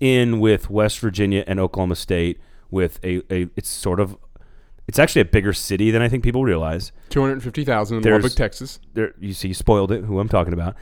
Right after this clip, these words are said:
Speaker 1: Um, there's more
Speaker 2: We weren't talking about T C U, and, and
Speaker 1: <laughs>
Speaker 2: Waco ain't a big city.
Speaker 1: No,
Speaker 2: So.
Speaker 1: I know. Bigger city than people think.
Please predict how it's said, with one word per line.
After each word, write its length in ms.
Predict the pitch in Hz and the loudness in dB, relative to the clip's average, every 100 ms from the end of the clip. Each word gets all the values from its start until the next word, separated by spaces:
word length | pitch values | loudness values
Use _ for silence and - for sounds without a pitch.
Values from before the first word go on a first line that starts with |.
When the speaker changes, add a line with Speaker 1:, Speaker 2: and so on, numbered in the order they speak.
| - - | -18 -8
Speaker 1:
Um, 320 | 107 104 104 107 | 0 2 4 6
there's 340 | 113 113 - - - | 8 6 2 -10 -8
more 500 | 110 110 113 127 135 | -4 0 2 4 6
Speaker 2:
We 80 | 143 | 6
weren't 220 | 190 190 | 4 4
talking 260 | 165 151 | 4 4
about 200 | 147 120 | 4 0
T 160 | - 139 | -2 -4
C 180 | 117 117 107 | -4 -4 -2
U, 200 | 104 92 | 0 0
and, 160 | 117 120 - | -2 0 2
and 160 | 151 135 | 4 6
Speaker 1:
<laughs> 0 | |
Speaker 2:
Waco 420 | 175 - 139 123 | 6 6 2 2
ain't 160 | 139 143 | 0 2
a 40 | |
big 180 | 127 120 | 2 0
city. 320 | - 127 101 | -2 -2 -2
Speaker 1:
No, 60 | 117 | -4
Speaker 2:
So. 140 | - | 0
Speaker 1:
I 120 | 131 | 2
know. 220 | 151 90 90 - - - | 4 2 0 -8 -18 4
Bigger 240 | 143 156 | 6 6
city 220 | 180 180 170 | 6 6 4
than 80 | |
people 200 | 160 156 | 4 4
think. 420 | 156 123 107 101 | 2 2 0 -2